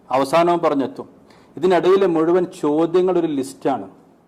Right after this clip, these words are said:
ഒരുപാട് ചോദ്യങ്ങൾ. ഇനി നിങ്ങൾ ചോദിച്ചാൽ, ഇനി ചോദിക്കപ്പെട്ടാൽ, ഫൈൻ ഖീല, ഫൈൻ ഖീല എന്ന് പറഞ്ഞ് ഏതാണ്ട് എല്ലാ ചോദ്യങ്ങൾക്ക് അദ്ദേഹം ഉത്തരം പറഞ്ഞുകൊണ്ട് സ്ഥാപിക്കാൻ ഉറപ്പായിട്ടെത്തും. ഇതിനെതിരെ വരുന്ന സംശയങ്ങൾക്കും കൂടെ അദ്ദേഹം ഉത്തരം പറഞ്ഞിട്ടുണ്ട്.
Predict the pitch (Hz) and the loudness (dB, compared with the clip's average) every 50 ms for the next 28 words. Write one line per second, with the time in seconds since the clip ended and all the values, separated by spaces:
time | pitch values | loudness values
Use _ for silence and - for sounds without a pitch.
0 | _ _ _ _ _ _ _ _ _ _ _ _ _ _ _ - 139 151 165 185 | _ _ _ _ _ _ _ _ _ _ _ _ _ _ _ -4 -2 0 2 4
1 | 202 196 208 202 190 196 180 165 156 139 147 131 113 95 139 147 165 165 160 156 | 4 4 4 2 2 0 0 -2 0 0 -2 -4 -6 -6 -4 -2 0 0 0 0
2 | 160 160 151 - 151 147 143 139 135 - 135 113 95 - - - _ _ - 143 | 0 -2 -2 -2 -2 -2 -2 -2 -4 -4 -6 -6 -6 -10 -18 -20 _ _ -4 -4
3 | 151 139 151 151 151 160 143 156 143 - 131 - 131 120 110 - - 151 160 156 | -4 -2 -2 -2 0 -2 -2 -4 -6 -6 -6 -6 -6 -6 -6 -4 -6 -2 0 0
4 | 156 147 147 - 139 131 120 - - 143 156 160 170 160 - 170 175 170 180 175 | 0 -2 -2 -4 -4 -4 -4 -6 -6 -4 -4 -2 -4 -2 -2 -2 0 0 0 0
5 | 165 156 156 170 190 220 - - - - _ _ - - - _ _ - 131 143 | 0 0 0 -2 -2 -6 -8 -16 -20 -20 _ _ -20 -20 -20 _ _ -2 0 2
6 | 156 175 190 185 214 208 208 202 185 185 185 190 196 208 208 208 196 185 180 175 | 4 4 2 4 4 2 2 2 2 0 0 2 2 2 2 2 2 0 2 2
7 | 185 185 185 175 170 165 180 180 175 170 170 180 180 185 170 165 156 160 165 165 | 2 0 0 -2 -2 -2 0 0 0 2 0 0 0 0 0 0 0 0 -2 -2
8 | 165 160 160 - - 151 151 147 147 139 151 143 131 123 120 - - 139 139 135 | -2 -4 -6 -2 0 0 0 0 0 -2 -2 -2 -2 -2 -4 -4 -2 -4 -2 -2
9 | - - - - - - - _ _ _ _ _ - 151 151 147 143 165 190 185 | -4 -8 -10 -12 -20 -20 -20 _ _ _ _ _ -4 -2 -2 0 2 2 2 2
10 | 175 170 165 175 - - 156 139 139 135 135 160 156 165 175 180 175 175 180 160 | 2 0 0 -2 -2 -2 0 0 0 -2 -2 -2 -2 0 -2 -2 -2 -2 0 0
11 | 147 139 151 143 135 131 139 131 131 123 123 117 104 104 90 - - - | 0 0 0 -4 -4 -4 -4 -6 -6 -4 -6 -8 -8 -10 -16 -18 -20 -20